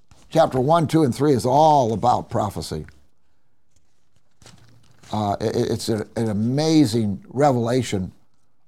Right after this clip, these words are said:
of what's happening in our day. In fact, let's go to Second Peter three one. "This is now, beloved, the second letter I'm writing to you, in which I'm stirring up your sincere mind by way of reminder."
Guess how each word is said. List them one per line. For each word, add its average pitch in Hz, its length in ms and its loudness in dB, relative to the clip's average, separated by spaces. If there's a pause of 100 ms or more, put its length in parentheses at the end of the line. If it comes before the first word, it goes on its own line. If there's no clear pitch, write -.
of 113 160 -2
what's 123 200 0
happening 113 640 -2
in 110 120 -4
our 101 200 -4
day. 107 420 -4 (1040)
In - 500 -20
fact, 139 220 0
let's 175 180 2
go 165 120 0
to 127 160 0 (420)
Second 165 360 0
Peter 147 220 6
three 147 240 4
one. 120 400 0 (3000)
"This 226 200 4
is 208 120 2
now, 226 220 6
beloved, 160 440 4
the 135 80 2
second 202 420 2
letter 165 280 6
I'm 151 220 4
writing 160 380 4
to 131 120 2
you, 127 280 2
in 151 160 2
which 170 220 2
I'm 151 240 4
stirring 214 460 4
up 185 220 4
your 156 160 4
sincere 185 500 2
mind 160 440 2
by 135 180 4
way 151 280 4
of 120 100 0
reminder." 127 680 0